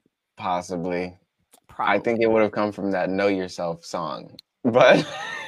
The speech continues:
Speaker 2: <laughs>
Speaker 1: but, but could you, could you give us that one more time and then maybe a little breakdown, just in case they missed it from this episode?
Speaker 2: <laughs> The words of wisdom are, "To grow yourself,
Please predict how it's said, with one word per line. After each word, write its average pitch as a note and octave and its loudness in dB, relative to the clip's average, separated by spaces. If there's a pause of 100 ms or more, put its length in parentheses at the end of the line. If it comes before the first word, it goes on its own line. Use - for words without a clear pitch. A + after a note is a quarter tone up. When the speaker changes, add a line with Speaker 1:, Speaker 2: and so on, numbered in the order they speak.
Speaker 2:
<laughs> E4+ 0
Speaker 1:
but, E3+ 4 (320)
but D3+ 0
could D3+ 2
you, D3 0 (160)
could B2 0
you C3 -2
give B2+ 0
us A#2+ -2
that G2+ 0
one G#2 -2
more G2 -2
time F#2 -6
and F2 -10
then F2 -8
maybe F2 -8
a D#2 -8
little D2+ -10
breakdown, - -16 (180)
just D#3+ -2
in E4+ 4
case B2+ 0
they A2 -2
missed G#2 -4
it - -12
from F#2 -6
this E2 -10
episode? - -10 (640)
Speaker 2:
<laughs> - -8 (1500)
The G3 4
words F#3+ 6
of F#3 0
wisdom F3 -4 (360)
are, D#3 -2 (600)
"To E3+ -8
grow E3 0
yourself, F3 -4